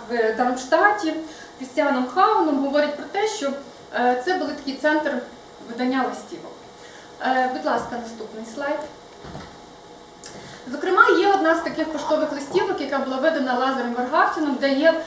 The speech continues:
ми можемо побачити його магазин. Його магазин знаходився на центральному майдані, на місті Кам'янці-Подільському. І, зокрема, з тисяча вісімсот сімдесятого року він, е, е, продавав в ньому канцелярські та оптичні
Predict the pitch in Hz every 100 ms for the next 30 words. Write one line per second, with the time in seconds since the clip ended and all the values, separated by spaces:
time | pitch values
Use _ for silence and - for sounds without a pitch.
0 | - 277 294 294 254 254 277 302 - -
1 | 247 254 262 311 311 269 247 269 262 190
2 | - - - - 294 440 440 349 320 381
3 | 359 285 285 330 - - 269 254 262 277
4 | 294 277 247 247 247 254 339 440 359 277
5 | 277 254 294 269 - 247 247 247 269 269
6 | 392 466 - 269 269 - 294 285 277 320
7 | 277 254 254 285 269 285 277 247 254 -
8 | 254 254 240 311 403 - 311 - - -
9 | 240 320 392 294 254 247 226 - - -
10 | 214 226 226 226 - - 294 277 285 302
11 | 311 294 - 247 277 294 269 - 247 240
12 | 269 262 247 - - 254 - - - -
13 | 269 254 - 320 - 269 247